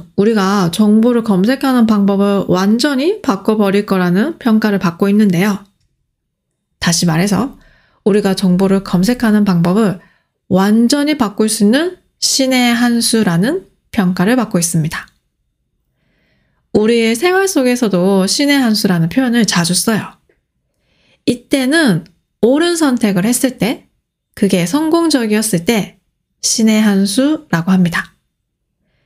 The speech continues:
저희 집 근처에 피자집이 하나 있는데 거기에 불고기 피자가 있어요. <gasps> 헉, 여러분, 이 불고기 피자가 진짜 맛있어요.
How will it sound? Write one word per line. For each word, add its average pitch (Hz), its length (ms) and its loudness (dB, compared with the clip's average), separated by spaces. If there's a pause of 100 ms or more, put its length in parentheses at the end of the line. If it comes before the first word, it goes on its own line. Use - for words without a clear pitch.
(540)
저희 240 240 0
집 254 160 -4
근처에 190 600 0
피자집이 247 460 -2
하나 214 380 0
있는데 170 640 0 (380)
거기에 175 480 0
불고기 247 560 0
피자가 175 320 -4
있어요. - 260 -8 (540)
<gasps> - 560 -20
헉, - 280 -8 (140)
여러분, 220 500 2
이 196 200 0
불고기 240 600 0
피자가 277 600 0
진짜 262 640 -2
맛있어요. 214 840 0